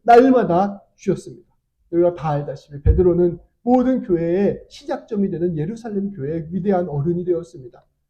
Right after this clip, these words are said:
베드로는 로마까지 가서 복음을 전도하는 사람이 되었습니다. 훗날에 베드로는 어떻게 죽었냐면요. "내가 예수님처럼 죽는 것이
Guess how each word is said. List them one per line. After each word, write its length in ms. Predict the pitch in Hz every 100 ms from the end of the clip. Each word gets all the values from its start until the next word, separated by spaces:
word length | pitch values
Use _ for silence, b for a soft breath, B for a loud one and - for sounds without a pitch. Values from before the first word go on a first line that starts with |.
| _ _ -
베드로는 580 | 247 254 262 254 262 208
로마까지 600 | 254 311 330 330 277 262
가서 260 | 226 240
복음을 380 | - 247 302 320
전도하는 640 | 202 196 190 190 139 143 165 _ _
사람이 420 | _ - 139 123 139
되었습니다. 480 | 135 139 143 - _ _ _ _ _ _ _ -
훗날에 400 | 240 208 170 165
베드로는 720 | - 160 147 131 151 127 104 _ _ _
어떻게 340 | 147 147 202 180
죽었냐면요. 800 | - 123 117 - 110 135 139 _ _ _ _ _ _ _ _ _ _ _ -
"내가 560 | 107 104 110 117 - _ _ _ _ _ _
예수님처럼 840 | 151 147 170 226 220 208 202 185 180
죽는 380 | - 127 131 127
것이 600 | 117 - 120 123 113